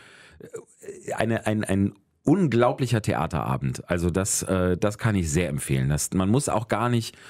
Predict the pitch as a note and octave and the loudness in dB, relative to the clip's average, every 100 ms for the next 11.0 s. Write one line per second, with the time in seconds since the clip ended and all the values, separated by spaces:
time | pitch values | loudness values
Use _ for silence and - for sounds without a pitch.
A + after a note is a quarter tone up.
0 | - G#2+ - A#2 - A2 G#2+ F#2 G2+ A2 | -2 -2 0 -2 2 2 2 2 0 0
1 | G#2 G2+ G2 - F#2+ F#2 F#2 F2+ - - | 0 -2 -2 -2 0 2 2 2 -4 -10
2 | - F2+ G#2 A#2+ G#2+ - G2 G2+ G#2 G2 | 0 2 4 2 0 0 0 0 0 0
3 | F#2 A2 A2 - G2 F#2 F2+ F2+ - F#2 | 2 2 0 -2 -2 0 0 0 0 2
4 | G2+ - F#2 - - - - - A2 A2 | 2 0 -2 -4 -8 -20 -20 -4 0 0
5 | G2+ F#2 - F#2+ G#2 F#2 G2 G2+ A#2+ G#2+ | 0 -2 0 -2 0 0 0 0 0 2
6 | G2 F2+ F2+ A2+ A2+ A2 G#2 G#2+ F2 - | 0 2 2 0 0 -2 0 -2 -2 0
7 | D#2+ A2 A#2 A#2+ - - - - G2 G2 | 2 4 4 2 -4 -20 -20 -4 0 0
8 | G2 G2 - _ _ _ _ _ _ _ | 0 -2 -6 _ _ _ _ _ _ _
9 | - G2 - F#2+ G2+ G2 F#2+ - G2+ G#2 | -2 -2 0 0 0 0 0 -2 -2 0
10 | G#2 G2 G2 F#2 E2+ F2 - F2+ C3 | 2 4 4 2 0 0 0 0 0